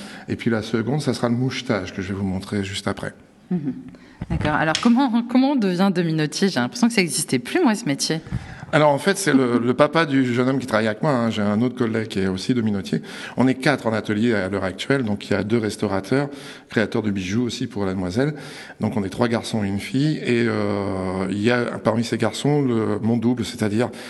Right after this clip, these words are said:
Speaker 1: la personne qui travaille avec moi. Et le, le plus beau, c'est que c'est son papa qui nous a formés.
Speaker 2: Waouh.
Speaker 1: Ouais, ça c'est une très belle histoire. Donc je suis arrivé ici, en fait, moi j'étais pas du tout, euh...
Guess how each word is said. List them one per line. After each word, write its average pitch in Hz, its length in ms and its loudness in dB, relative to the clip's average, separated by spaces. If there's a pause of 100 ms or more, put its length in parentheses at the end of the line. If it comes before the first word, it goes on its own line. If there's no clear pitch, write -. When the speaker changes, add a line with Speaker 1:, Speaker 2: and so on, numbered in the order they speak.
(200)
Speaker 1:
la 110 80 2
personne 110 300 2
qui 123 80 -4
travaille 110 200 2
avec 117 160 -2
moi. 98 340 -4
Et 104 220 2
le, 107 80 0
le 117 200 2
plus 120 160 -2
beau, 131 140 4
c'est 139 140 -2
que - 80 -4
c'est 113 140 0
son 110 200 -2
papa 135 360 2
qui 139 120 -4
nous 120 160 2
a 117 60 2
formés. 107 360 -2 (760)
Speaker 2:
Waouh. 156 240 -2 (320)
Speaker 1:
Ouais, 107 100 0 (360)
ça 117 140 2
c'est 113 140 -2
une 107 100 -2
très 117 140 2
belle 117 100 4
histoire. 135 340 2 (360)
Donc 127 80 4
je - 40 0
suis 143 80 4
arrivé 135 200 4
ici, 135 180 0
en 175 60 2
fait, 156 140 -2
moi 139 160 4
j'étais 117 240 0
pas 151 140 2
du 131 160 0
tout, 151 380 2
euh... 104 200 2